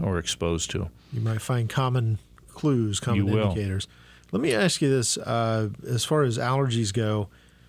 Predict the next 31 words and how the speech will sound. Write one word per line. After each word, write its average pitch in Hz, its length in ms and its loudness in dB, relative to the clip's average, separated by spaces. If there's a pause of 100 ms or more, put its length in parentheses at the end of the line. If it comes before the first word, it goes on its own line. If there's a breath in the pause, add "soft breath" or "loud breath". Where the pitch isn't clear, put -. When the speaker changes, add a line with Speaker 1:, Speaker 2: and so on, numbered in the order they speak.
(280 soft breath)
Speaker 2:
do, 135 180 -2 (100)
and, 143 380 0
and 147 160 2
you 151 60 2
may 147 120 4
not 113 200 2
know 113 180 2
these 107 240 0
numbers, 104 420 0
but, 101 260 -4 (180)
uh, 104 300 0 (300)
give 165 160 2
us 165 140 2
a 127 60 2
little 131 120 2
bit 127 120 2
of 107 60 0
a 107 40 2
sense. - 540 0 (1000 soft breath)
Is 147 240 0
there 160 200 4
a 123 180 2
difference 147 320 0
between 117 460 0
food 156 280 0
allergies 117 520 0
that 110 120 -2
are, 104 320 -2 (100)
are 113 120 -2
natural 131 540 0
allergies 117 760 0